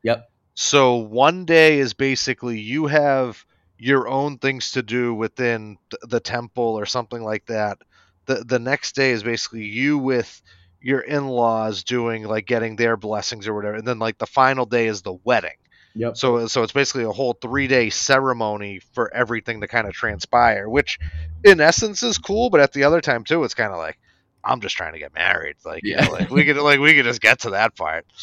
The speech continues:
Speaker 1: Yeah, I mean, we arrive on the eighteenth, and then from the, it's the nineteenth, twentieth, and twenty-first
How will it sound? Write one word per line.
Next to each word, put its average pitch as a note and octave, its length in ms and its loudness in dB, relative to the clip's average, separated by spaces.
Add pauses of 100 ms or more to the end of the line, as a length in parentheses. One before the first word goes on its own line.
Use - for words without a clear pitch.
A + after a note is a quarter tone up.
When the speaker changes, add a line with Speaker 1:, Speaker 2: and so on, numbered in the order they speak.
(120)
Speaker 1:
Yeah, B2 160 0
I A#2+ 60 0
mean, B2 420 -4 (400)
we B2+ 220 -2
arrive A2+ 520 0
on A2 80 0
the G#2 240 -6
eighteenth, G#2+ 440 -8 (580)
and G#2+ 160 -2
then G2 540 -6 (140)
from A#2 200 -10
the, G2 180 -6 (220)
it's G#2+ 140 -12
the G#2+ 60 -10
nineteenth, C3 680 -6
twentieth, A2+ 440 -8
and F#2+ 120 -12
twenty-first F#2+ 800 -8